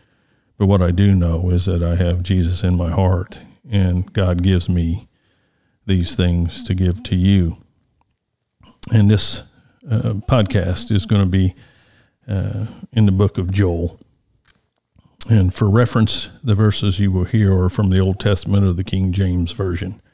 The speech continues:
which in my opinion is the most beautiful version of God's holy word translated to us. Some will say that the Old Testament is just that, old and outdated,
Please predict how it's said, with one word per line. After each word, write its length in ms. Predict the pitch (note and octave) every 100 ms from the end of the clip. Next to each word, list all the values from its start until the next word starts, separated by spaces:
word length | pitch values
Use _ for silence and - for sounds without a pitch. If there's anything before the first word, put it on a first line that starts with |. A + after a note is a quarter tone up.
| _ _ _ _ _ _ _
which 180 | - F#2+
in 80 | G#2+
my 160 | G#2+ A2+
opinion 460 | F2+ F#2+ F2+ F2+
is 140 | F2+ F2+
the 60 |
most 300 | F#2+ F2+ -
beautiful 400 | F#2 F#2+ F2+ -
version 400 | F#2+ F#2+ F#2 F#2+
of 140 | F2 F2
God's 320 | F2+ E2+ E2+
holy 220 | F#2+ F2+
word 340 | F2+ F#2 F2
translated 600 | F2 G#2+ F#2+ F#2 F#2 F2 E2
to 120 | F#2
us. 480 | E2+ - - - - - _ _ _ _ _ _
Some 260 | - B2
will 120 | C3 A#2
say 260 | B2+ A2
that 160 | G2+ F#2
the 80 | G2
Old 220 | F#2+ -
Testament 480 | B2 A2+ B2 A2 F#2+
is 140 | F#2+
just 340 | - F#2 -
that, 280 | G#2+ F2 F2+
old 300 | A2 G2+ G#2
and 80 | F#2+
outdated, 640 | F#2 F2+ G2 F#2 F#2 F2